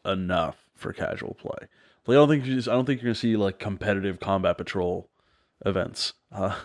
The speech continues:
<laughs> I would be shocked. Uh, but I think that is an entry point for people to do, like, kitchen table Warhammer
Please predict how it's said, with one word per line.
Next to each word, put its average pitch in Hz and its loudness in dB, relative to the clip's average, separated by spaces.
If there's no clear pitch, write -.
<laughs> - -4
I - 4
would 113 6
be 107 0
shocked. - -4
Uh, 90 -2
but 95 4
I 110 4
think 120 0
that 104 2
is 98 2
an 98 -4
entry 113 -2
point 101 -6
for - -12
people 101 -6
to 92 -6
do, 95 -4
like, 92 -4
kitchen - -6
table 95 -2
Warhammer 92 -2